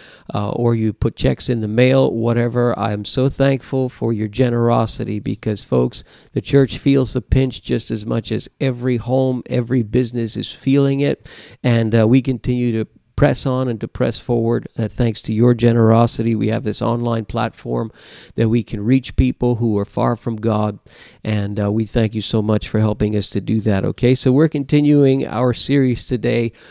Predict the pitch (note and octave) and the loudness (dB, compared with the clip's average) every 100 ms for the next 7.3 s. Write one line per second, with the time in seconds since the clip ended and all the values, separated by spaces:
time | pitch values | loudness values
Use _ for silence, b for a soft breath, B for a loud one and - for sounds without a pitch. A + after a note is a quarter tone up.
0 | B - A#2+ A2 G2+ - B2 B2+ A#2 A#2 | B -4 -2 -2 -4 -2 -2 -2 -2 -2
1 | B2 A#2+ - - - B2 A#2 G2+ C3+ A#2 | -2 -2 -6 -10 -8 -6 -6 -2 -2 -2
2 | A#2 - b b b b A#2 A#2 A#2 A#2 | -4 -8 b b b b -2 0 -2 -2
3 | A2+ A2+ - C#3+ D#3 D#3+ C#3 C3 C#3 C#3+ | -2 -4 -2 0 2 2 2 2 2 2
4 | A2+ A#2 G#2+ A#2+ A2 G#2+ - C#3+ C3+ B2 | 0 -4 -4 -4 -2 -6 -2 0 2 0
5 | G#2 F#2+ - C3 C#3 C3+ A#2 G#2 G2+ G2+ | -2 -4 -4 0 4 4 2 -2 -6 -4
6 | A#2 C3+ B2 B2 A2+ A#2+ A#2+ B2 B2+ - | 0 0 0 -2 -2 -2 -2 -2 -2 -4
7 | A2+ G#2+ - | -6 -8 -8